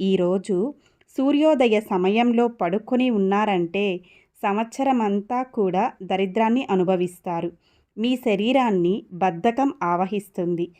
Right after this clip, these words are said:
ఏ పని చేసినా అపజయాలే ఎదురవుతాయి. అదేవిధంగా ఈ ఉగాది రోజున మీరు ఎవ్వరితో కూడా గొడవలు పడకూడదు. అలాగే పిల్లలని తిట్టడం అలాంటివి చేయకూడదు.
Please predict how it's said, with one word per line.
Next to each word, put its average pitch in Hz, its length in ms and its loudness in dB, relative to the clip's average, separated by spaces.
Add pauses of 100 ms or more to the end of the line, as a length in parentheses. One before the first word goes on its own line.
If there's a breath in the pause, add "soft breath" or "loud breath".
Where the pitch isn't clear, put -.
(440 soft breath)
ఏ 233 160 4
పని 254 400 2
చేసినా 220 600 -2 (260)
అపజయాలే 214 800 0
ఎదురవుతాయి. 180 800 -2 (400 soft breath)
అదేవిధంగా 190 880 0 (260)
ఈ 220 220 -4
ఉగాది 233 540 2
రోజున 190 460 0 (720 soft breath)
మీరు 202 320 -2 (160)
ఎవ్వరితో 240 600 2 (140)
కూడా 196 340 0 (240)
గొడవలు 202 420 2
పడకూడదు. 175 720 -2 (500 loud breath)
అలాగే 185 500 0 (520 soft breath)
పిల్లలని 269 520 2
తిట్టడం 196 640 -4 (440 soft breath)
అలాంటివి 226 540 0
చేయకూడదు. 180 800 -2